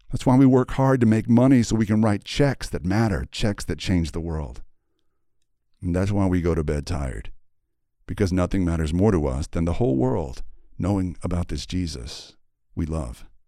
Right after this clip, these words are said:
And the best way for the whole world to know Jesus is for those who bear his name to become more like him. So as Paul told Timothy, we toil and we struggle because we have our hope set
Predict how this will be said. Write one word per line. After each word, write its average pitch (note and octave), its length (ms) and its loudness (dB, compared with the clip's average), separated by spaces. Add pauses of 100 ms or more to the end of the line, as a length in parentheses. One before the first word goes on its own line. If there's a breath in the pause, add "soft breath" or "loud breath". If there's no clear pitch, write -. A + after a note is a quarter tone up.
(840)
And G2 100 2
the F#2+ 40 2
best C3+ 220 0
way B2 300 2
for D2 140 -6
the F2+ 60 0
whole A2+ 180 2
world B2 320 0
to G2+ 80 -2
know G2+ 460 -2 (200)
Jesus - 720 -4 (160)
is G#2+ 120 -2
for F#2 120 -2
those A#2+ 260 4
who C#3 80 0
bear A#2 220 2
his G2+ 200 0
name D#2 300 2
to - 80 -4
become G#2+ 360 2
more A#2 240 2
like G#2+ 260 -4
him. - 460 -6 (840 soft breath)
So F2 200 2
as G2+ 180 2
Paul C3 280 2
told - 280 -2
Timothy, D#3 380 0
we E2 160 -2
toil D3+ 580 2
and G#2+ 100 -2
we G2+ 80 0
struggle G#2+ 520 0
because G#2 420 0
we D3+ 400 0
have C#3 320 0
our B2+ 200 4
hope C3 360 2
set - 720 -2